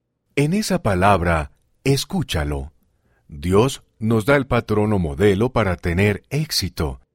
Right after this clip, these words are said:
felicidad y gozo en esta vida. Debemos escuchar las palabras del Señor, prestar atención a ellas y dar oído a lo que Él nos ha dicho."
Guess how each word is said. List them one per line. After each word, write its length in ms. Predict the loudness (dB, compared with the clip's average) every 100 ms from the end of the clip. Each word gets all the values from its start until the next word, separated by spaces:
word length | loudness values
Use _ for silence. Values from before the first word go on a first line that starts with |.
| _
felicidad 720 | -2 0 0 -4 0 0 0 -4 0
y 160 | 2
gozo 420 | 4 4 4 0
en 60 | 0
esta 300 | -2 0 -2
vida. 420 | -4 -8 -12 -14 _ _ _ _ _ _ _ -4
Debemos 640 | 0 4 4 4 0 -6 _ _ -4
escuchar 840 | -2 -2 -6 -4 0 0 0 -4
las 240 | -8 -8
palabras 600 | -8 -4 -2 -2 -2 -4
del 140 | -6 -8
Señor, 540 | -6 -4 -4 -4 -12 _ _ _ _ _
prestar 380 | -2 -2 0 -2
atención 680 | 0 -2 -2 -2 0 0 -4
a 200 | -6 -4
ellas 520 | -2 -2 -2 -4 -6 _ _ _ -6
y 140 | -4 0
dar 280 | -2 -2 -2
oído 680 | 0 2 0 -2 -2 -4 _ _ _
a 140 | -2
lo 180 | 0 0
que 320 | -4 -2 0
Él 140 | 0 -2 _ _ -10
nos 440 | -6 -6 -8 -6
ha 220 | -2 0
dicho." 560 | -2 -8 -10 -14 -16